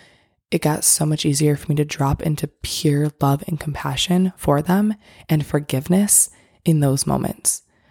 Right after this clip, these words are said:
Understanding this has allowed me to forgive more. It's allowed me to love deeper.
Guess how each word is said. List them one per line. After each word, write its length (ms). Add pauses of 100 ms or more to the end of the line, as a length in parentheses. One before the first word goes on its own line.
(440)
Understanding 640
this 220
has 200
allowed 400
me 200
to 420
forgive 480
more. 320 (640)
It's 200
allowed 340
me 160
to 540 (600)
love 460 (320)
deeper. 460